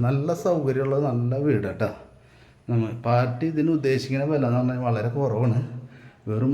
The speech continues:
അറുപത് ലക്ഷം രൂപയെ ഉദ്ദേശിക്കുന്നുള്ളൂ. നമുക്ക് താല്പര്യപ്പെടുകയാണെങ്കിൽ നമുക്ക് എന്തെങ്കിലുമൊക്കെ അഡ്ജസ്റ്റ് ചെയ്ത് കിട്ടും. അപ്പോൾ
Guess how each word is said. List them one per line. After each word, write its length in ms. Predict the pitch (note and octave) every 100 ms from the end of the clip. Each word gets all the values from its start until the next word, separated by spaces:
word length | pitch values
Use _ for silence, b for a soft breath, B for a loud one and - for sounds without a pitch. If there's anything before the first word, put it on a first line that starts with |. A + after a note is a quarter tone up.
| C3+
അറുപത് 320 | A#2 A2 A2+ C3
ലക്ഷം 240 | A#2+ C3 C3
രൂപയെ 200 | A#2+ B2+
ഉദ്ദേശിക്കുന്നുള്ളൂ. 640 | A2+ G#2 - G2 G#2 F2+ - - - B B B -
നമുക്ക് 220 | G#2+ A2 B2+
താല്പര്യപ്പെടുകയാണെങ്കിൽ 920 | B2 G#2+ G#2+ G2+ G#2+ B2 A#2 A2+ A#2+ A#2+
നമുക്ക് 180 | A2+ B2
എന്തെങ്കിലുമൊക്കെ 420 | A#2+ G#2+ A2 B2
അഡ്ജസ്റ്റ് 320 | A#2 G#2+ A#2 A2
ചെയ്ത് 140 | A2+ A#2+
കിട്ടും. 280 | A#2+ - - - - - b b b b b -
അപ്പോൾ 220 | G2 G#2+